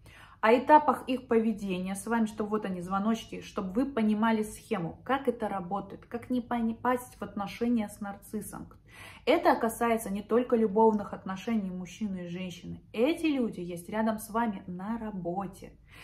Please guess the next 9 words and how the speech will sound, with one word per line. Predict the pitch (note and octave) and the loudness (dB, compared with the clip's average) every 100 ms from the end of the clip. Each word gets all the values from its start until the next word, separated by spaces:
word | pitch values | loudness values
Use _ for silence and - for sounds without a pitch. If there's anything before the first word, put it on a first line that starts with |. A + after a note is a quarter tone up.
| - - | -20 -6
Это | - G#3+ | 2 4
могут | A#3+ C4 | 4 2
быть | C4+ C#4 | 0 0
ваши | G#3+ G3+ A3+ B3+ - | 2 6 6 6 0
друзья | A#3 B3+ A3+ - E3 E3 D#3 | -2 -2 -4 -4 -4 -4 -6
или | E3 D#3+ | -8 -8
ваши | D#3+ E3+ G#3+ - A3+ | -2 2 0 0 -8
близкие | F#3 F3 G3 G#3+ - G#3+ | -4 -4 -2 -4 -4 -6
родственники. | G#3 F3+ F#3 F3 - - - - | -4 -6 -6 -10 -14 -14 -14 -16